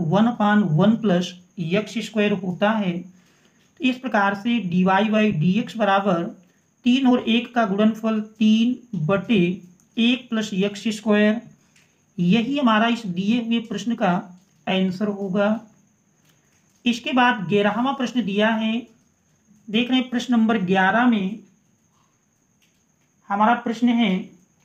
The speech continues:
y equal to cos inverse, y equal to cos inverse one minus एक्स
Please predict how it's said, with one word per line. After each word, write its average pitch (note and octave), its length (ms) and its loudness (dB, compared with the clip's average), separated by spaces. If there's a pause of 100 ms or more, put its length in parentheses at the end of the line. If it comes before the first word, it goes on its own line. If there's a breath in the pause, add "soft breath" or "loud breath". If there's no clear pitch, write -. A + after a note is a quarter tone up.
(140)
y G3+ 360 2
equal C4+ 360 -2
to B3 140 -4 (200)
cos G#3 300 2
inverse, A3+ 380 0 (1700)
y F#3 500 0
equal G#3+ 480 -2
to G#3+ 160 -2 (540)
cos G3 360 2 (220)
inverse G3 520 2 (2250)
one B3 200 4
minus A3+ 480 4
एक्स A3 300 -2